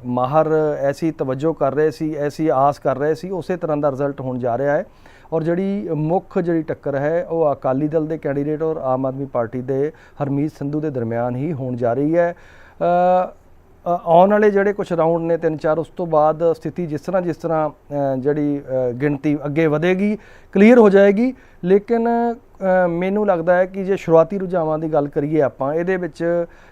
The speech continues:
ਕਿਉਂਕਿ ਮੁੱਖ ਟੱਕਰ ਦੇ ਵਿੱਚ ਕਾਫੀ ਲੰਬੇ ਸਮੇਂ ਬਾਅਦ ਇਸ ਜਿਮਨੀ ਚੋਣ ਦੇ ਵਿੱਚ ਅਕਾਲੀ ਦਲ ਦਾ ਕੈਂਡੀਡੇਟ ਆਇਆ ਤੇ ਇੱਕ ਹਾਂ ਪੱਖੀ ਇੱਕ ਪੋਜ਼ਿਟਿਵ ਹੁੰਗਾਰਾ ਜ਼ਰੂਰ ਹੈਗਾ ਅਕਾਲੀ ਦਲ ਦੇ ਜਿਹੜੇ ਲੀਡਰ ਨੇ, ਵਰਕਰ ਨੇ। ਔਰ ਪਹਿਲੇ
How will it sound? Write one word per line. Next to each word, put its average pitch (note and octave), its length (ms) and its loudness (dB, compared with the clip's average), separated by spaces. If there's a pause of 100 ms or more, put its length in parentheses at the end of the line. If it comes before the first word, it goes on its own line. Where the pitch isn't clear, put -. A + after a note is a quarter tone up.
(120)
ਕਿਉਂਕਿ A3 380 -2
ਮੁੱਖ F#3 280 -4
ਟੱਕਰ F3 300 -6
ਦੇ F3 100 -4
ਵਿੱਚ F3 160 -8
ਕਾਫੀ F3 280 -2
ਲੰਬੇ D#3 420 2
ਸਮੇਂ D#3+ 320 0
ਬਾਅਦ D#3 260 2
ਇਸ D3+ 180 -4
ਜਿਮਨੀ D3 260 -2
ਚੋਣ D3 260 -4
ਦੇ D#3 100 -2
ਵਿੱਚ D#3 220 -6
ਅਕਾਲੀ C#3 320 0
ਦਲ D#3+ 180 2
ਦਾ E3 80 0
ਕੈਂਡੀਡੇਟ C#3+ 420 -2
ਆਇਆ C3+ 340 2 (440)
ਤੇ G3+ 220 0
ਇੱਕ G#3+ 400 2
ਹਾਂ F#3+ 320 4
ਪੱਖੀ F#3 300 -6
ਇੱਕ F3+ 120 -6
ਪੋਜ਼ਿਟਿਵ F3+ 540 -2
ਹੁੰਗਾਰਾ D#3+ 600 2
ਜ਼ਰੂਰ D3 300 -4
ਹੈਗਾ C#3 440 -2
ਅਕਾਲੀ C3+ 300 -2
ਦਲ C#3 200 -2
ਦੇ C#3 160 -4
ਜਿਹੜੇ C3+ 440 -4 (320)
ਲੀਡਰ D3 340 0
ਨੇ, D#3+ 260 0
ਵਰਕਰ C3+ 360 -2
ਨੇ। E3+ 380 -2 (320)
ਔਰ D#3 320 4
ਪਹਿਲੇ F3 460 -2